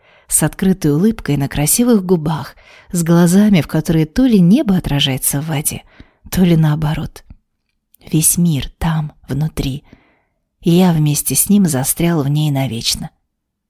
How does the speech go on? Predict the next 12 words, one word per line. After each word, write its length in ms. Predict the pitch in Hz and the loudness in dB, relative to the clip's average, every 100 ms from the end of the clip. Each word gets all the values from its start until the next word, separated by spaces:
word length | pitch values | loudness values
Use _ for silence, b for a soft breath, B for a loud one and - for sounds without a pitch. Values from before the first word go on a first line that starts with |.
| _ _ | _ _
Не 120 | 185 170 | 0 0
хочется 540 | - 151 - - - | 0 -6 -4 -4 -6
выпутываться. 800 | 143 - 131 - 92 107 - - _ _ _ _ _ _ _ - | -8 -10 -12 -12 -12 -6 -6 -6 _ _ _ _ _ _ _ -2
Моя. 540 | 151 147 139 143 147 _ _ _ _ _ _ _ _ | 2 2 0 -4 -10 _ _ _ _ _ _ _ _
«В 100 | - | -10
чём 260 | - 302 311 | -6 -2 0
дело, 280 | 175 143 180 | 0 0 0
Серёж?» — 520 | - 226 170 156 - b b | 0 2 2 0 -10 b b
с 160 | - 196 | -4 0
улыбкой 340 | 175 - 156 | 0 -2 -4
спросила 460 | - 165 160 156 151 | -2 -2 -2 -2 0
Ира, 180 | 214 185 | -2 -2